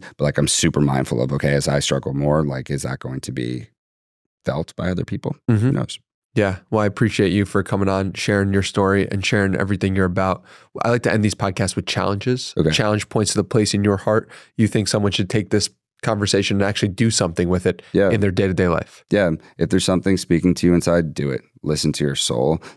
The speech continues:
Speaker 1: listen to your heart. Like, for me, I was struggling at a different point in my time about, um, my love and where I was putting my energy. And, like,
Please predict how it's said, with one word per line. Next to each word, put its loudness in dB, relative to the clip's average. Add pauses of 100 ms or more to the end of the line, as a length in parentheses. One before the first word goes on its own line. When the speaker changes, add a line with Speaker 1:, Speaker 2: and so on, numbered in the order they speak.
Speaker 1:
listen 0
to -2
your 0
heart. 2 (220)
Like, 0
for 2
me, 4
I 0
was 2
struggling 2 (240)
at 0
a 2
different 2
point -2
in 2
my 2
time 0
about, 2 (320)
um, 2 (100)
my 0
love 2 (120)
and 2
where 2
I 2
was -2
putting 2
my 2
energy. 2 (260)
And, 2
like, 0